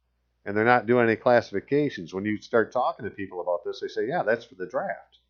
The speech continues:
It is. Yes, it's for the draft. And it's a duty for every able-bodied man in the United States to register for the draft. And since you're registering for the draft, well, you need to be classified.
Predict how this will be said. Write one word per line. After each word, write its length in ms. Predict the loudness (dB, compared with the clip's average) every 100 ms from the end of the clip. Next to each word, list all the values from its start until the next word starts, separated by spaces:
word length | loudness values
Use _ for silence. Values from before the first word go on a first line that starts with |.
| _ _ _ _ _
It 140 | 6 8
is. 380 | 8 6 -2
Yes, 260 | 2 2 2
it's 120 | -6
for 160 | -2 0
the 80 | 0
draft. 440 | 2 2 2 0
And 100 | -2
it's 160 | -2 -4
a 60 |
duty 580 | 6 8 8 4 -6 -10 _ _ _ _ _
for 140 | -4 10
every 440 | 12 12 10 8
able-bodied 640 | 8 8 6 10 10 8 2
man 440 | -2 -2 -12 -14 _ _ _ _
in 100 | 2
the 60 | 6
United 280 | 8 8
States 560 | 6 -2 0 -2 -10 -20 _ _ _
to 100 | 6
register 480 | 8 6 6 -2 0
for 120 | 2
the 80 | 4
draft. 480 | 4 2 -2 _ _ _ _ _ _ _ _ _ _ _ _ _ _ _ _ 0
And 160 | 0
since 200 | 6 6
you're 100 | 6
registering 520 | 8 8 8 2 2 4
for 140 | 4
the 80 | 4
draft, 400 | 4 6 4 8
well, 200 | 6 8
you 100 | 4
need 180 | 4 4
to 40 |
be 120 | 2
classified. 680 | 2 -2 -2 -6 -8 -8